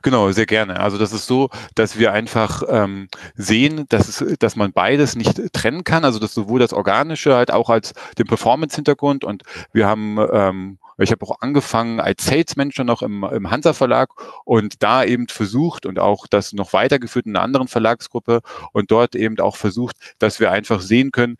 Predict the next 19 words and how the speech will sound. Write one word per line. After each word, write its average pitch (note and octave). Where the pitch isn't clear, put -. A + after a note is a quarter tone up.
wie A2+
wirken D#3
eigentlich A#2
dann G#2+
auch G2
die G#2
Performance A#2+
auf G#2
unsere G2
Seite A#2+
aus, A2
welche, G#2
welche G2+
Nachfragen A#2+
können C3+
wir C#3
denn A#2
auch G2+
generieren A#2+